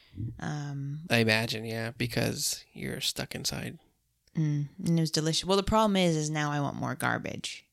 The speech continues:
Speaker 1: It's like what I,
Speaker 2: <laughs>
Speaker 1: what I've learned <laughs> is I was eating really healthy and, um, like, no sugar, which I still have maintained my no sugar. So I've been going strong on that.
Speaker 2: Good.
Speaker 1: But, like, oh, by the way, too, it's like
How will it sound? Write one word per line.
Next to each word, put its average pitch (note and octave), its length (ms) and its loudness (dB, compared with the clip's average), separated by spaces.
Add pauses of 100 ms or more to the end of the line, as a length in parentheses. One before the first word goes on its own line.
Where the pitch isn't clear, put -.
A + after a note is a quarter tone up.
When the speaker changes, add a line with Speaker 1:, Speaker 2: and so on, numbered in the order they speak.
Speaker 1:
It's D#3 140 6
like - 180 8
what F3 200 12
I, E3+ 200 12
Speaker 2:
<laughs> D#3 60 2
Speaker 1:
what E3+ 140 8
I've E3 100 6
learned E3+ 260 6
<laughs> - 120 -4
is - 160 2 (400)
I F#3+ 100 10
was F#3+ 180 10
eating A#3 240 10
really G3+ 260 10
healthy F3+ 520 2 (580)
and, D#3 680 8 (120)
um, D3 680 2 (220)
like, D#3+ 140 8
no D#3+ 180 12
sugar, D3 420 6
which G3 160 10
I G#3 140 12
still A#3+ 260 8
have F#3 280 4
maintained D#3+ 520 4
my - 120 0
no - 180 0
sugar. - 500 -2
So - 160 -2
I've D3+ 220 -2
been D#3 440 2 (240)
going D#3 220 4
strong C#3 380 2
on - 140 -4
that. - 300 -6 (220)
Speaker 2:
Good. A#2 240 2 (220)
Speaker 1:
But, D#3+ 260 10
like, D3 460 2 (100)
oh, C4+ 140 8
by E3 240 8
the F3+ 80 8
way, F3+ 160 4
too, E3 220 4
it's D3 180 2
like D3 240 0